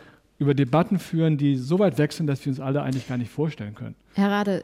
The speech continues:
Speaker 2: ähm, wir haben jetzt über Deutschland gesprochen, deutsche Automobilindustrie, aber der größte Markt ist ja gar nicht Deutschland,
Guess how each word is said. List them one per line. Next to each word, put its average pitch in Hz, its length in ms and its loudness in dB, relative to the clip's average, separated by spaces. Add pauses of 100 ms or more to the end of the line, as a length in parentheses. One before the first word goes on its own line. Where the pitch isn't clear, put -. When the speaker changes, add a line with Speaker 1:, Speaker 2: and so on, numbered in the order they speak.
Speaker 2:
ähm, 180 380 0
wir 180 180 2
haben 185 200 2
jetzt 180 180 -2
über 170 240 -2
Deutschland 160 760 0
gesprochen, 240 540 -2
deutsche 175 600 2
Automobilindustrie, 190 1300 0
aber 180 200 0
der 165 160 2
größte 180 500 2
Markt 156 480 0
ist - 240 -2
ja 165 120 2
gar 143 180 -2
nicht 139 180 -6
Deutschland, 139 500 -6